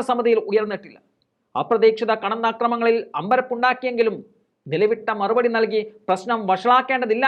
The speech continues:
എന്നതാണ് പാർട്ടിയുടെ തീരുമാനവും. ആക്ഷേപങ്ങളുടെ എല്ലാം കേന്ദ്രബിന്ദു മുഖ്യമന്ത്രിയാണ്. വിമർശനങ്ങൾക്കും കേന്ദ്രീകൃത സ്വഭാവമുള്ളതിനാൽ പരമാവധി മുഖ്യമന്ത്രിയെ പ്രതിരോധിക്കുവാനാണ് പാർട്ടി സംസ്ഥാന സെക്രട്ടറി തയ്യാറാവുന്നത്. ശൈലിമാറ്റം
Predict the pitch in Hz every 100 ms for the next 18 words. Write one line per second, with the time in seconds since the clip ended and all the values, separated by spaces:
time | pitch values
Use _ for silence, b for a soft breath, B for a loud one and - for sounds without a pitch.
0 | 262 247 233 226 196 - - 180 - 214
1 | 196 196 180 196 180 135 - _ _ _
2 | _ _ - 151 - 220 220 208 208 208
3 | - - 147 160 208 262 269 233 269 285
4 | 262 220 190 - _ _ _ 170 185 202
5 | 185 143 92 - _ _ _ _ _ 175
6 | 226 285 311 302 285 262 269 262 220 247
7 | 285 285 269 269 262 226 240 277 262 254
8 | 247 214 135 _ _ _ - 180 254 262
9 | 262 254 240 208 196 269 262 247 247 247
10 | 254 277 269 240 254 240 233 226 220 202
11 | 233 240 208 220 - 240 220 220 226 214
12 | 202 196 196 180 156 123 _ _ _ _
13 | _ _ _ _ - - 170 208 214 214
14 | 226